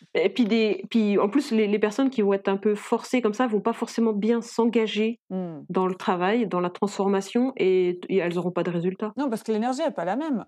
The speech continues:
Speaker 2: puisque
Speaker 1: Oui, parce qu'il y a des, il y a des peurs derrière,
Speaker 2: Voilà.
Speaker 1: il y a, il y a la peur financière qui, qui est tout à fait légitime,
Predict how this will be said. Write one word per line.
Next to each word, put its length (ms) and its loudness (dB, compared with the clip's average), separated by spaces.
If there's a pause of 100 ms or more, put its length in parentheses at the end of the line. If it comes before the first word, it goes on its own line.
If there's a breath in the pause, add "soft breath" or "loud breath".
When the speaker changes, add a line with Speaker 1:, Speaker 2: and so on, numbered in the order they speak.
Speaker 2:
puisque 280 -12
Speaker 1:
Oui, 400 0
parce 140 -2
qu'il 100 2
y 40 4
a 40 2
des, 100 4
il 100 0
y 40 8
a 60 4
des 140 4
peurs 280 2
derrière, 500 2
Speaker 2:
Voilà. 60 0
Speaker 1:
il 40 4
y 60 2
a, 160 2 (360 loud breath)
il 40 4
y 20 4
a 40 4
la 80 2
peur 180 0
financière 580 2 (100)
qui, 260 -2
qui 100 -2
est 40 0
tout 140 -10
à 60 2
fait 140 0
légitime, 480 2